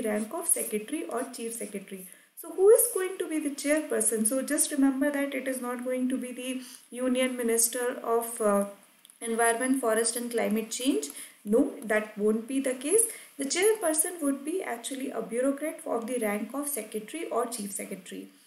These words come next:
It will be a permanent body and will have around twenty members. So this is going to be the strength. What is the strength? Commission for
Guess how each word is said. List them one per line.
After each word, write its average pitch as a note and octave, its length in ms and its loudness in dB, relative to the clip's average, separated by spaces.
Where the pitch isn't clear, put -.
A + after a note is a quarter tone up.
It - 200 -4
will G4 200 6
be G#4+ 120 8
a G#4+ 100 2
permanent D#4+ 580 4
body C#4 380 0
and D4 160 4
will F4+ 140 4
have D#4+ 320 0
around B3 400 0
twenty A3 360 0
members. D4+ 420 2
So D4+ 80 -6
this C4+ 220 0
is C#4+ 120 -4
going C4 260 0
to C#4+ 60 -2
be C4+ 100 -4
the C4 240 -4
strength. G#3 580 0
What A3+ 280 -2
is C#4 160 0
the C#4 160 2
strength? D4+ 440 0
Commission B3+ 600 2
for C#4+ 200 0